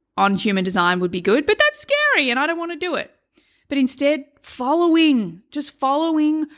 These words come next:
the breadcrumbs. And human design is that thing that gives us all the opportunity to follow the breadcrumbs. But I want you to know that it doesn't mean that it just becomes super simple and easy.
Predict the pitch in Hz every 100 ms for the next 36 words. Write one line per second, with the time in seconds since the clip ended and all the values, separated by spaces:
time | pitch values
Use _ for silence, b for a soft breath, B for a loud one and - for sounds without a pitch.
0 | B B 220 226 277 277 240 190 - -
1 | - b b b b b 269 262 294 320
2 | 320 294 285 269 226 226 - 233 247 190
3 | 214 285 294 220 - - 202 208 220 240
4 | 233 - 208 202 208 202 196 190 180 185
5 | 185 180 180 180 - 160 180 - B B
6 | 254 240 214 247 247 262 254 240 233 220
7 | 214 - 214 214 247 233 226 214 208 196
8 | 202 - 208 202 196 185 - 202 208 -
9 | 196 196 185 185 185 180 -